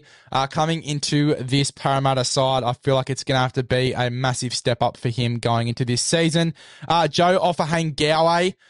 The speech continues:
uh, will be in this team as well for me in jersey number sixteen. Can play in the front row, can play a lock, can play on an edge. He's very versatile in the forwards.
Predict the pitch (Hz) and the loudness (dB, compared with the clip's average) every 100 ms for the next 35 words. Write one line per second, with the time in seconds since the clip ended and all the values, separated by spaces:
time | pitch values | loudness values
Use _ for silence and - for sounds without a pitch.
0 | _ - 139 143 143 143 147 151 151 151 | _ -2 -2 0 -2 0 0 0 -2 -2
1 | 151 143 - 151 151 139 127 139 160 156 | -2 -4 -2 0 0 0 0 2 2 2
2 | 160 156 160 165 - - - 147 143 147 | 0 2 2 0 -2 -12 -2 -2 2 2
3 | 143 139 139 135 123 - 175 - 170 170 | 2 2 0 0 0 0 -2 0 0 2
4 | 170 - - - 151 - 170 170 147 160 | 0 -2 -16 -8 -6 0 0 2 0 0
5 | 147 151 147 143 135 151 151 135 127 143 | 2 2 2 -2 -4 0 0 0 2 0
6 | - 143 120 143 139 135 127 151 170 135 | 0 -8 -4 0 2 2 2 0 0 -4
7 | 120 143 139 131 139 135 - 139 143 123 | 0 2 2 2 0 0 0 0 0 -2
8 | - 160 175 175 - | 0 2 4 2 0